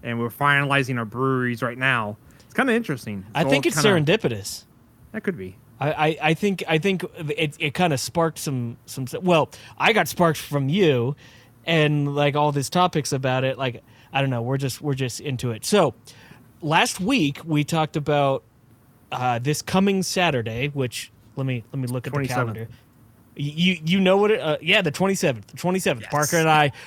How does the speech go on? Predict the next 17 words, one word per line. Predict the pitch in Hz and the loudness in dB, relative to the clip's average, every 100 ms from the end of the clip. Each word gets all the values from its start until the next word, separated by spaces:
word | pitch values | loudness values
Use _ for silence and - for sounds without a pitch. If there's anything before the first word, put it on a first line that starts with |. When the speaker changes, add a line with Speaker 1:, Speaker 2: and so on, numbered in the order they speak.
| - | -6
Speaker 2:
are | |
both | 135 170 180 - | 0 2 2 2
planning | 170 165 160 | 2 4 4
on | 170 | 4
brewing. | 175 147 120 143 - _ - | 4 4 2 -4 -8 _ -4
<laughs> | 269 - 262 - - - - 247 - | -2 -2 -4 -4 -8 -8 -8 -2 0
Well, | - 254 254 | 0 -2 4
I | 196 | 6
had | - 254 | 6 6
to | 175 | 4
look. | 196 233 175 | 6 6 4
<laughs> | - | 0
Y-, | 233 | -4
you | 165 180 170 240 | -2 -2 2 4
actually | 196 180 180 165 | 6 6 4 0
knew. | 175 214 143 131 - - - 135 | 2 2 2 -2 -12 -20 -20 -6
Uh, | 156 151 143 139 | 0 2 4 2